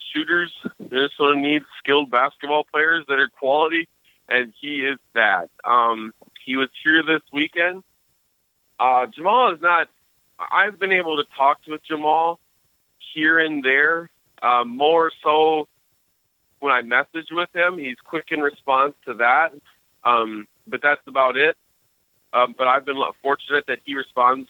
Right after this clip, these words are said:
to me consistently almost every, oh, well, I shouldn't even say consistent. I'll just say he responds to me every single time.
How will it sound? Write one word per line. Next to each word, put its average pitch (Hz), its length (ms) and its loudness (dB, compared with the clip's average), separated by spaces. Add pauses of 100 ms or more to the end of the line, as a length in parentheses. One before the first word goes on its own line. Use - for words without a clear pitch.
to 135 60 -12
me 131 240 -6
consistently 135 680 -2
almost 127 380 2
every, 120 360 -2
oh, 127 160 2
well, 139 120 2
I 139 160 4
shouldn't 151 260 -6
even - 60 -
say 110 160 -6
consistent. 113 260 -4
I'll 120 60 2
just 120 160 -20
say 123 100 -2
he 127 80 -6
responds 131 400 -6
to - 60 -18
me 120 100 -4
every 131 220 -4
single 131 220 -4
time. 127 380 0